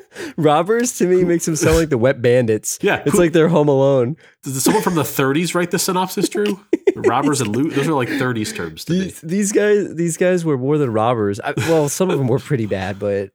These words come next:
Speaker 1: um,
Speaker 2: Yeah. They're most,
Speaker 1: the
Speaker 2: they're murderers.
Speaker 1: Yeah.
Speaker 2: You can say it. They're murderers.
Speaker 1: They're, they're murderers, robbers,
Speaker 2: Possible,
Speaker 1: and, and
Speaker 2: yeah.
Speaker 1: looters.
Speaker 2: Looters, possible rapists. We don't know.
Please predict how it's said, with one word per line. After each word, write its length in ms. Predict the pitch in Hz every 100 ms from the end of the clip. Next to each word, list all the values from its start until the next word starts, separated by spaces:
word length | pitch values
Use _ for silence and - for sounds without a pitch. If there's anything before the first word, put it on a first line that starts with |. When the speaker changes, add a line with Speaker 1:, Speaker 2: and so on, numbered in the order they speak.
| -
Speaker 1:
um, 420 | 110 104 98 98
Speaker 2:
Yeah. 60 | - -
They're 100 | 165
most, 200 | 160 151
Speaker 1:
the 80 |
Speaker 2:
they're 100 | 156 127
murderers. 500 | 139 117 101 104 -
Speaker 1:
Yeah. 320 | 160 110 98 107
Speaker 2:
You 80 | 175
can 100 | 208
say 180 | 127
it. 80 | 123
They're 160 | 127 147
murderers. 360 | 123 113 127 151
Speaker 1:
They're, 220 | 196 190
they're 140 | 185
murderers, 540 | 180 214 190 127 110 131
robbers, 400 | 135 151 165 160
Speaker 2:
Possible, 240 | 131 123
Speaker 1:
and, 160 | 139 120
and 180 | 113 110
Speaker 2:
yeah. 0 |
Speaker 1:
looters. 680 | 139 127 156 131 95 101 - -
Speaker 2:
Looters, 320 | 131 135 135
possible 320 | 120 117 123
rapists. 380 | 107 104 113 -
We 80 | 107
don't 120 | 107
know. 180 | 87